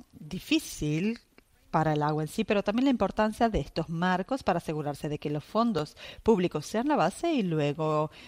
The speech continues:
ya sean públicos, privados, mixtos, P P P u otras fuentes innovadoras, vengan además de esto para poder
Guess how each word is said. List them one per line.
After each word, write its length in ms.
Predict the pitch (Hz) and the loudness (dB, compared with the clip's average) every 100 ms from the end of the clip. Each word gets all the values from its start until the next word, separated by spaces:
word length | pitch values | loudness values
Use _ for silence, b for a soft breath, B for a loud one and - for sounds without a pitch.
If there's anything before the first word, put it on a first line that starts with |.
| B - | B -10
ya 320 | 165 156 175 | -8 0 4
sean 240 | - 170 | 4 4
públicos, 380 | - 175 170 180 | 2 2 2 0
privados, 1000 | - 170 160 156 156 160 151 151 156 - | 0 0 2 2 2 0 0 -2 -4 -8
mixtos, 1160 | - 156 156 190 180 - - 180 165 160 165 - | -10 -6 0 0 0 0 2 4 4 4 2 -2
P 220 | - 165 | 2 2
P 180 | - 165 | 4 0
P 400 | - 165 165 165 | 4 4 4 4
u 100 | 151 | 0
otras 300 | 151 - 139 | -4 -6 -10
fuentes 600 | - 180 160 160 139 135 | -2 2 2 0 -6 -6
innovadoras, 720 | 143 151 196 247 143 165 262 | -4 0 2 2 0 -2 -2
vengan 320 | 185 147 135 131 | -4 -4 -4 -4
además 400 | 127 139 160 - | -6 -6 -6 -4
de 80 | |
esto 240 | 226 - 247 | -6 -4 -2
para 260 | 170 147 | 2 0
poder 340 | - 143 147 | 0 -2 -2